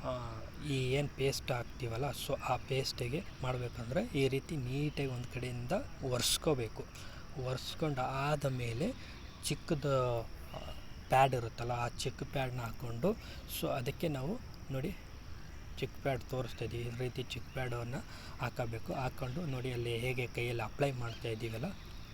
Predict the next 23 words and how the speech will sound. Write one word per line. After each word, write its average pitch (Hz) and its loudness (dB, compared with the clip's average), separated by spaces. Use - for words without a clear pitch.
ನೋಡಿ 127 0
ಪೇಸ್ಟ್ನ 131 0
ಅಪ್ಲೈ 120 0
ಮಾಡಿದ್ದೀವಿ. 110 -4
ಇದೇ 139 10
ರೀತಿ 127 0
ನೀವು 139 0
ವುಡ್ಡಿಗೆ 131 4
ಅಪ್ಲೈ 143 4
ಮಾಡಿ, 110 0
ನೀಟಾಗಿ 123 -2
ಎಲ್ಲ 117 2
ಕಡೆ 117 0
ಅಪ್ಲೈ 139 2
ಮಾಡಿ, 120 0
ಆಮೇಲೆ 147 2
ಚಿಕ್ಕ - 2
ಪ್ಯಾಡ್ನ 131 4
ಹಾಕಿ 131 2
ಬಫಿಂಗ್ 139 8
ಮಾಡಬೇಕು 104 -2
ಫ್ರೆಂಡ್ಸ್. - 0
ನೋಡಿ, 131 -2